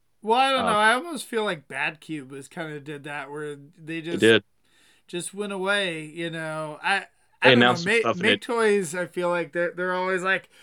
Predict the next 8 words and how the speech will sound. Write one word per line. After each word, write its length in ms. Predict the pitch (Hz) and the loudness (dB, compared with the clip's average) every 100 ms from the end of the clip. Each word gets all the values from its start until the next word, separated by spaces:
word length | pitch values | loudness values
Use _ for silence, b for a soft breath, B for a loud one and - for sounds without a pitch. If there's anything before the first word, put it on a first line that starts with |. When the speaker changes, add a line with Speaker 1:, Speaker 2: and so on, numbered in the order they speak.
| b | b
Speaker 1:
they're 140 | 233 240 | -6 -6
back, 580 | - 302 311 277 202 | -6 -2 2 0 0
like, 420 | 240 220 202 190 - b b b | -2 -2 -2 -4 -12 b b b
and 180 | 196 190 | -10 -10
then 120 | 202 | -6
they 80 | 208 | 2
Speaker 2:
They're 100 | |
Speaker 1:
release, 100 | 240 | 4